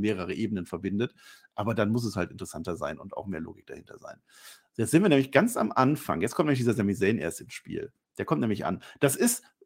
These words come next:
als das Match von Bianca Belair und Io Sky schon gestartet ist, sieht man das, wie die wi-, wieder mit ihren dicken S U V da ankommen. Und zwar ist es Solo S-, Sikoa und, äh, Sami Zayn.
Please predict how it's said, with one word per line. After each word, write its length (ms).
als 220
das 160
Match 240
von 240
Bianca 260
Belair 280
und 100
Io 100
Sky 240
schon 180
gestartet 520
ist, 220
sieht 320
man 120
das, 180
wie 40
die 180
wi-, 180
wieder 160
mit 100
ihren 160
dicken 180
S 160
U 80
V 80
da 120
ankommen. 440
Und 100
zwar 140
ist 80
es 100
Solo 180
S-, 260
Sikoa 320
und, 340
äh, 200
Sami 280
Zayn. 260